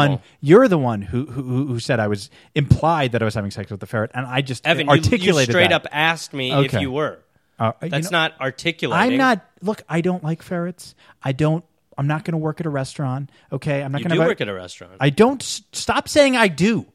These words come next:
Speaker 2: You
Speaker 1: okay?
Speaker 2: do.
Speaker 1: I don't.
Speaker 2: You do, too.
Speaker 1: I do not work at a
Speaker 2: You
Speaker 1: restaurant.
Speaker 2: absolutely
Speaker 1: I do
Speaker 2: do
Speaker 1: not
Speaker 2: work at a
Speaker 1: currently
Speaker 2: restaurant.
Speaker 1: work at a restaurant.
Speaker 2: No,
Speaker 1: And
Speaker 2: not
Speaker 1: the
Speaker 2: now. You
Speaker 1: future
Speaker 2: will
Speaker 1: is
Speaker 2: in the future.
Speaker 1: unwritten.
Speaker 2: They call you
Speaker 1: It's
Speaker 2: the,
Speaker 1: unwritten,
Speaker 2: a juicer.
Speaker 1: and I can be whatever, I can be whatever I want to be, and if I choose to work
Speaker 2: Evan,
Speaker 1: at a restaurant,
Speaker 2: no, you can't be.
Speaker 1: fine.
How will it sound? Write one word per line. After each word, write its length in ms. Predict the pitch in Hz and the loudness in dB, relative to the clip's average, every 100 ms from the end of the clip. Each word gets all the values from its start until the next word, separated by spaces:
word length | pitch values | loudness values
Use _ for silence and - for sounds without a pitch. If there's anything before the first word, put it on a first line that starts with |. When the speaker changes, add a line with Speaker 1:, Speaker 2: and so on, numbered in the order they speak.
| - | -8
Speaker 2:
You 60 | |
Speaker 1:
okay? 240 | 139 196 202 | -2 2 2
Speaker 2:
do. 260 | 320 131 87 | 0 -6 -2
Speaker 1:
I 100 | 196 | -2
don't. 480 | 160 247 330 311 - | 4 4 4 0 -4
Speaker 2:
You 140 | 139 | -6
do, 240 | 135 185 220 | -2 -4 -2
too. 160 | - | 2
Speaker 1:
I 80 | 196 | 2
do 200 | 156 185 | 4 4
not 380 | 165 151 165 185 | 4 4 2 0
work 200 | 147 143 | -6 -4
at 60 | 139 | 0
a 20 | |
Speaker 2:
You 80 | 127 | 0
Speaker 1:
restaurant. 200 | 120 170 | 2 2
Speaker 2:
absolutely 420 | 180 202 175 220 | 2 -2 -2 0
Speaker 1:
I 40 | - | 2
do 80 | 185 | 4
Speaker 2:
do 0 | |
Speaker 1:
not 160 | 170 | 4
Speaker 2:
work 160 | 220 151 | 4 0
at 60 | 120 | 2
a 20 | |
Speaker 1:
currently 460 | 180 214 220 208 214 | 4 4 2 0 0
Speaker 2:
restaurant. 200 | - - | -4 -8
Speaker 1:
work 180 | 139 156 | -4 -4
at 40 | 147 | -2
a 20 | |
restaurant. 440 | 151 - 180 170 | -4 -2 -2 -2
Speaker 2:
No, 120 | 180 160 | 0 0
Speaker 1:
And 80 | |
Speaker 2:
not 140 | 151 156 | 2 2
Speaker 1:
the 40 | |
Speaker 2:
now. 220 | 123 165 208 | 4 6 6
You 20 | |
Speaker 1:
future 160 | 143 214 | 6 6
Speaker 2:
will 80 | 185 | 6
Speaker 1:
is 100 | 165 | 6
Speaker 2:
in 40 | |
the 40 | 165 | 2
future. 200 | 185 220 | 2 4
Speaker 1:
unwritten. 220 | 190 117 | 2 2
Speaker 2:
They 100 | 123 | -2
call 220 | - 135 | 0 0
you 80 | 147 | 0
Speaker 1:
It's 80 | 156 | 0
Speaker 2:
the, 160 | 151 | 2
Speaker 1:
unwritten, 400 | 185 220 208 - | 4 4 2 2
Speaker 2:
a 60 | 127 | 0
juicer. 240 | 123 147 202 | 0 0 2
Speaker 1:
and 80 | |
I 80 | 151 | 2
can 160 | 160 165 | 2 0
be 140 | 165 | 0
whatever, 480 | 160 165 170 190 190 | 2 4 4 2 -4
I 140 | - 147 | -4 -6
can 160 | 147 | -4
be 120 | 131 131 | -4 -2
whatever 400 | 123 131 208 226 | -2 -2 0 0
I 120 | 185 | 0
want 320 | 165 175 190 | 0 -2 -2
to 80 | 175 | -2
be, 200 | 175 175 | 0 0
and 40 | |
if 100 | 143 | -2
I 100 | 110 | -6
choose 420 | 107 - 226 269 294 | -8 -2 2 2 4
to 80 | |
work 60 | 208 | 4
Speaker 2:
Evan, 80 | 233 | 4
Speaker 1:
at 80 | 156 | 4
a 20 | |
restaurant, 260 | 147 143 196 | 4 6 6
Speaker 2:
no, 40 | |
you 80 | 202 | 4
can't 320 | - 202 233 | 2 0 2
be. 100 | - | -2
Speaker 1:
fine. 440 | 120 131 139 104 | -2 0 0 -2